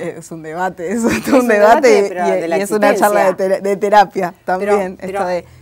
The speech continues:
Speaker 1: pero sí.
Speaker 2: la terapia en todo caso es una opción tuya personal que no se puede
Speaker 1: No, pero
Speaker 2: ventilar. Pero la pregunta sobre si sentimos o no sentimos,
Speaker 1: Claro.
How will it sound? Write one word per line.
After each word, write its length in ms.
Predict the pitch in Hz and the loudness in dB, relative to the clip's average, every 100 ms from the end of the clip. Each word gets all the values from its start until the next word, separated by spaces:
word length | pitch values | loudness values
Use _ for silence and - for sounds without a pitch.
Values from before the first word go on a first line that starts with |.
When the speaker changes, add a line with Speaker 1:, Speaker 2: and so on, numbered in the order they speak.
| - | -10
Speaker 1:
pero 180 | 190 190 | -8 -6
sí. 280 | 269 240 180 | -8 -8 -6
Speaker 2:
la 120 | 180 | -6
terapia 340 | 190 220 240 | -2 -2 -2
en 80 | 202 | -4
todo 180 | 190 185 | -6 -8
caso 200 | 208 220 | -8 -10
es 60 | 196 | -14
una 200 | 175 160 | -12 -14
opción 400 | - 180 175 170 | -12 -12 -12 -10
tuya 340 | 175 185 160 | -10 -8 -10
personal 600 | 147 143 143 160 175 170 | -12 -14 -12 -6 -6 -6
que 240 | 151 135 135 | -10 -14 -12
no 160 | 147 | -14
se 100 | 156 | -14
puede 220 | 139 233 | -10 -6
Speaker 1:
No, 200 | 320 294 269 | -2 -2 -2
pero 340 | 240 226 220 208 | -2 -2 -2 -2
Speaker 2:
ventilar. 520 | 151 151 160 147 - _ _ _ _ | -6 -10 -8 -8 -8 _ _ _ _
Pero 340 | - 170 160 139 _ _ _ _ | -12 -8 -8 -10 _ _ _ _
la 180 | - 196 | -10 -8
pregunta 460 | 196 247 339 339 254 | -6 -4 -4 -4 -6
sobre 320 | - 170 160 | -6 -8 -10
si 140 | 160 170 | -12 -12
sentimos 760 | 175 175 214 294 320 339 339 _ _ _ | -12 -12 -8 -4 -4 -6 -12 _ _ _
o 140 | - 160 | -12 -10
no 240 | 175 185 | -10 -10
sentimos, 580 | 180 156 131 113 107 110 | -12 -14 -14 -18 -18 -14
Speaker 1:
Claro. 220 | 190 156 | -12 -14